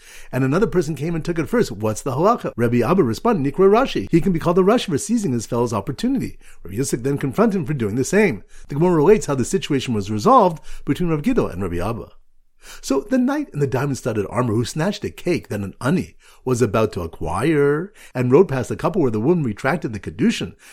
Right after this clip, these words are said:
that was to take effect in thirty days, which reminds us, if one gave kedushin to take effect after thirty days and the woman retracted in the interim, Rabbi Yochanan says, "Choser, she may retract,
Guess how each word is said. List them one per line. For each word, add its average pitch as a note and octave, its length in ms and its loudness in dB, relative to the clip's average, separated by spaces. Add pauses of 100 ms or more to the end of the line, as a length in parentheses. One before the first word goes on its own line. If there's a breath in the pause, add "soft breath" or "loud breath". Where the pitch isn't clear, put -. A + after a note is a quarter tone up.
that A2+ 100 -2
was A2+ 140 0
to A#2+ 80 -2
take - 200 -4
effect - 480 -2 (160)
in C#3+ 120 0
thirty G2+ 280 0
days, A#2+ 380 2
which B2 160 0
reminds C#3 340 0
us, F#2 200 -10 (260 loud breath)
if B2 100 -4
one F3+ 220 0
gave G#3+ 200 2
kedushin D3 400 -2
to G2+ 80 -10
take D#3 200 -4
effect C3+ 320 -4 (140)
after D3 320 -2
thirty F#3+ 240 0
days B2 400 2 (260 loud breath)
and C3+ 100 -2
the C#3+ 60 2
woman F3 220 2
retracted D3+ 520 -4
in B2+ 120 -4
the B2 180 -2
interim, G2+ 540 -2
Rabbi A2+ 160 -2
Yochanan D#3 420 0
says, F3 280 0
"Choser, C#3+ 440 4
she - 140 -6
may D#3+ 240 2
retract, F#3+ 580 0